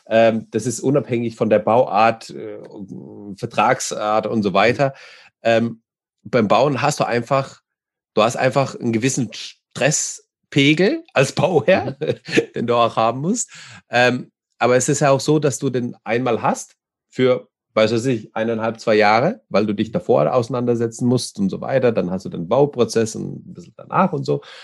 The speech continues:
Speaker 1: Ähm, und danach steht das Ding aber und, äh, danach lebst du aber dann die letzten, die, die nächsten dreißig, vierzig, fünfzig, sechzig, achtzig Jahre da drin, ne? Je
Speaker 2: Ja.
Speaker 1: nachdem. Ähm, und das muss man sich einfach immer wieder mal vor Augen führen. Also das ist natürlich,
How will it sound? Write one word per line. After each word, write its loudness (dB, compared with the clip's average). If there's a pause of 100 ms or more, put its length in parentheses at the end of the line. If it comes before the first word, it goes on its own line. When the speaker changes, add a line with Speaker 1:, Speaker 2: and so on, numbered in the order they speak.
(180)
Speaker 1:
Ähm, 2 (580)
und 0
danach 2
steht 2
das -2
Ding 0
aber 0 (640)
und, 2
äh, 2
danach 0
lebst 2
du 4
aber 4
dann 0
die -4
letzten, 0
die, -2
die -4
nächsten -2
dreißig, 0
vierzig, -8
fünfzig, -6
sechzig, -8
achtzig -16
Jahre -2
da -4
drin, -10
ne? 0
Je -4
Speaker 2:
Ja. 2
Speaker 1:
nachdem. -8 (460)
Ähm, 4
und 2
das 2
muss 4
man 2
sich 0
einfach 0
immer 0
wieder 2
mal 2
vor 0
Augen 4
führen. -2
Also -6
das -6
ist -6
natürlich, 2